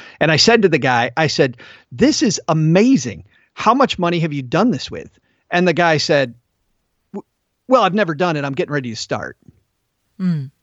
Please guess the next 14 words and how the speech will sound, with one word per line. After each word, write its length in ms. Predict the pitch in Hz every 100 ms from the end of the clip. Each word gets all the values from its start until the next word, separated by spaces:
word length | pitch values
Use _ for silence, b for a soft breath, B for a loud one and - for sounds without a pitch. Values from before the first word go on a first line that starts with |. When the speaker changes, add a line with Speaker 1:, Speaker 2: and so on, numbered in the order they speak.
| _ _ _ _ _
Speaker 1:
Your 160 | 190 214
same 260 | - 156 131
point. 380 | - 107 98 _ - _
<laughs> 200 | _ -
I'm 200 | - 233
like, 320 | - 180 - 330 - B
"This 200 | 226 247
guy 280 | 196 180 214
knows, 480 | 185 170 160 165 - b b
this 180 | 220 226
guy 200 | 226 202
has 180 | 185 170
spent 340 | - 170 -
forever 680 | - 156 - 151 143 123